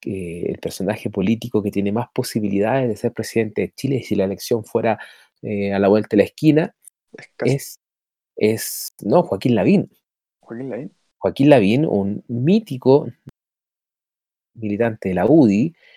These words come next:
Speaker 1: la udi, uno de los más férreos defensores del modelo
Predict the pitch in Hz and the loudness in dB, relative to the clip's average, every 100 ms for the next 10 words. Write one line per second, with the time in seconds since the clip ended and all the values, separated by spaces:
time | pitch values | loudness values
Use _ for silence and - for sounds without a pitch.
0 | - _ _ 104 87 127 120 95 104 120 | -20 _ _ -2 4 6 6 2 0 0
1 | 101 98 92 92 - - 101 101 - - | -4 -4 -6 -6 -8 -12 -8 -8 -8 -2
2 | - 254 - 170 143 131 113 - 131 127 | 8 10 10 2 0 -2 -4 2 4 4
3 | 113 104 110 131 151 | 2 0 0 0 0